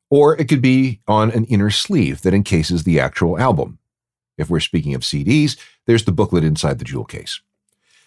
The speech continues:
Cassettes were a different matter. The artwork came on something called a J card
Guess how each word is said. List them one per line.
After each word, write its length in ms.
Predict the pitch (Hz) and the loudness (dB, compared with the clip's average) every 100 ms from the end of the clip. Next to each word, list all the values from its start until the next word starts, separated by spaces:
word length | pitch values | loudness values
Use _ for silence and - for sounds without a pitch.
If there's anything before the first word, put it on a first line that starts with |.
| _ | _
Cassettes 420 | 165 - 392 - | -4 -2 -4 -4
were 140 | 202 180 | -2 0
a 60 | |
different 300 | 151 151 135 | 0 0 0
matter. 380 | 107 98 82 - _ _ _ - | 0 0 -2 -6 _ _ _ -2
The 60 | |
artwork 320 | 147 - 175 | 0 0 -2
came 180 | 135 143 | 0 0
on 100 | 123 | 0
something 220 | 113 110 | -2 -2
called 200 | 101 92 | 0 0
a 120 | 87 82 | 0 -2
J 380 | 76 - 107 | -4 -2 -2
card 440 | 110 - 57 53 | -2 -4 -4 -4